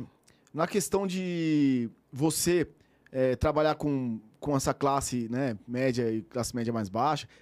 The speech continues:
você é muito cobrada pelas pessoas?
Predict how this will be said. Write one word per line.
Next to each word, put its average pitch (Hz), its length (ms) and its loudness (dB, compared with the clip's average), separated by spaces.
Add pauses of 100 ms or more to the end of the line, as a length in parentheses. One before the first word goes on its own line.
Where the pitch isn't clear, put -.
você - 160 0
é 214 60 4
muito 202 160 -2
cobrada 127 600 0 (800)
pelas 127 160 0
pessoas? 123 640 0